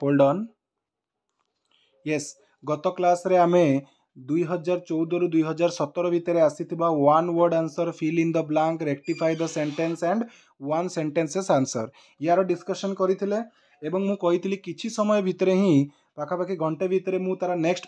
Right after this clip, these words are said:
ପୋର୍ସନ୍ ଅପଲୋଡ୍ କରିବି, ଯୋଉଥିରେ ଦୁଇ ହଜାର ଅଠର ରୁ ଆରମ୍ଭ କରିକି କୋଡ଼ିଏ ଭିତରେ ଯାହା ବି ଆସିଛି ଆମେ ଡିସ୍କସନ୍ କରିବା। ସର୍ଟଲି ଗୋଟେ ଇନଫର୍ମେସନ୍ ଦେଇ ଦେଉଛି, ଯୋଉମାନେ ପ୍ରଥମ ଥର ପାଇଁ ଦେଖୁଛନ୍ତି ତାଙ୍କୁ ଜଣେଇ ଦେଉଛି, ଦୁଇ ହଜାର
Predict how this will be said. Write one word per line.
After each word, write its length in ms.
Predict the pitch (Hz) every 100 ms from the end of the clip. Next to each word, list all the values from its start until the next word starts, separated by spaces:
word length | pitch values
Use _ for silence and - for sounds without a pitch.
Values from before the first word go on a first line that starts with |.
| -
ପୋର୍ସନ୍ 340 | 165 180 175
ଅପଲୋଡ୍ 300 | 147 160 170 175
କରିବି, 260 | 175 180
ଯୋଉଥିରେ 460 | 170 165 170 180 156 135 _ _ _
ଦୁଇ 240 | 143 214 185
ହଜାର 360 | 190 202 208 170
ଅଠର 340 | 156 - 214 220
ରୁ 80 | 196
ଆରମ୍ଭ 240 | 185 190 185
କରିକି 300 | 175 185 190
କୋଡ଼ିଏ 260 | 156 170 170
ଭିତରେ 300 | 170 170 170
ଯାହା 140 | 151 147
ବି 160 | 151
ଆସିଛି 300 | 143 135 180 165
ଆମେ 140 | 170
ଡିସ୍କସନ୍ 480 | 143 - 135 196 262 277 _ _ 151
କରିବା। 320 | 139 107 107 - _ _ _ -
ସର୍ଟଲି 400 | - 180 196 226
ଗୋଟେ 200 | 220 220
ଇନଫର୍ମେସନ୍ 600 | 190 196 208 208 - 214
ଦେଇ 140 | 202
ଦେଉଛି, 280 | 196 208 226
ଯୋଉମାନେ 320 | 202 196 196
ପ୍ରଥମ 400 | 190 165 - 190
ଥର 140 | 190 190
ପାଇଁ 160 | 196 190
ଦେଖୁଛନ୍ତି 520 | 165 180 180 180 -
ତାଙ୍କୁ 260 | 180 165
ଜଣେଇ 320 | 170 147 156 180
ଦେଉଛି, 300 | 185 185 214
ଦୁଇ 160 | 170
ହଜାର 280 | 170 170 180